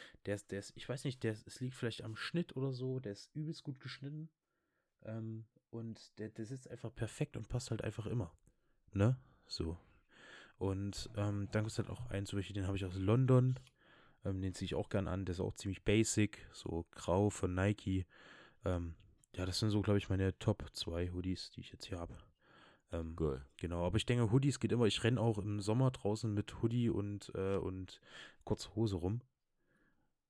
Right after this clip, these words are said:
Speaker 1: Weil ich das einfach, das Hoodie, das, ach, das ist ein wundersch-, wunderbares Kleidungsstück. Ja, so vielseitig ab-, einsetzbar. Das ist einfach
Speaker 2: Und
Speaker 1: wunderbar.
Speaker 2: sieht halt auch dann chillig aus,
Speaker 1: Es
Speaker 2: ne?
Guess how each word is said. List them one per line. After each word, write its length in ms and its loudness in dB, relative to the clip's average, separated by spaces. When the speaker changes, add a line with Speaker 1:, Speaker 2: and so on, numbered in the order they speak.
Speaker 1:
Weil 100 -8
ich 100 -8
das 120 -8
einfach, 340 -4
das 380 -6
Hoodie, 220 0
das, 380 -4
ach, 360 -4
das 120 -14
ist 220 -4
ein 180 2
wundersch-, 400 4
wunderbares 520 6
Kleidungsstück. 640 2
Ja, 220 2
so 140 2
vielseitig 600 6
ab-, 220 -2
einsetzbar. 640 2
Das 140 -4
ist 100 -2
einfach 160 4
Speaker 2:
Und 60 8
Speaker 1:
wunderbar. 180 8
Speaker 2:
sieht 80 6
halt 160 10
auch 100 10
dann 200 10
chillig 420 6
aus, 280 6
Speaker 1:
Es 40 -8
Speaker 2:
ne? 100 8